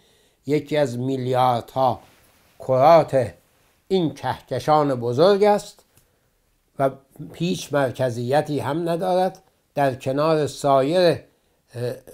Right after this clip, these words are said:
سیارات بر گرد خورشید میچرخد و کهکشان شیری که ما از، یکی از، اه، اجزا آن هستیم،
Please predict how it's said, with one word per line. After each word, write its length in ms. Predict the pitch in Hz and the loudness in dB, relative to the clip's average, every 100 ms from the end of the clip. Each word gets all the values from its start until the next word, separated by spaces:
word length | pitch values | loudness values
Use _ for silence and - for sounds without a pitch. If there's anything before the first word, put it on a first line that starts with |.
| - - 131 131 - 120 117 | -20 -20 -20 -20 -20 -20 -12
سیارات 960 | - 131 131 131 135 127 190 214 - _ _ _ _ _ _ _ | -4 -4 0 2 4 6 4 4 -4 _ _ _ _ _ _ _
بر 220 | 143 139 | -2 -2
گرد 680 | 123 101 160 170 156 147 123 - _ | -2 2 4 4 2 0 -2 -10 _
خورشید 920 | - 117 147 131 120 - 185 185 - _ _ _ - | -10 -2 0 0 -4 -6 -4 -6 -8 _ _ _ -4
میچرخد 720 | 165 202 180 185 147 180 175 | 0 0 2 2 4 0 0
و 260 | 160 143 123 - _ _ _ _ _ _ | 0 2 2 -4 _ _ _ _ _ _
کهکشان 880 | - 143 - - 135 - 170 170 160 | -2 -2 -2 -6 -6 0 0 2 0
شیری 520 | 139 - 135 123 180 | -4 -6 -8 -4 -4
که 120 | 160 | -2
ما 300 | 147 139 117 - _ _ _ - - _ _ _ - | -2 -2 -4 -8 _ _ _ -20 -20 _ _ _ -6
از، 380 | 139 127 107 - _ - 139 123 120 | -4 -4 -6 -20 _ -20 -20 -18 -8
یکی 420 | 127 185 180 170 | 0 0 2 4
از، 300 | 147 120 - _ _ _ _ | 4 2 -6 _ _ _ _
اه، 340 | 117 117 117 120 - 131 123 - 113 - 117 - _ - 110 - | -10 -6 -6 -8 -14 -20 -20 -18 -20 -18 -20 -20 _ -20 -10 -2
اجزا 400 | 147 123 147 139 | -2 0 0 2
آن 240 | 139 139 | 0 -4
هستیم، 640 | 123 127 - 170 208 233 | -6 -8 -6 -2 0 -2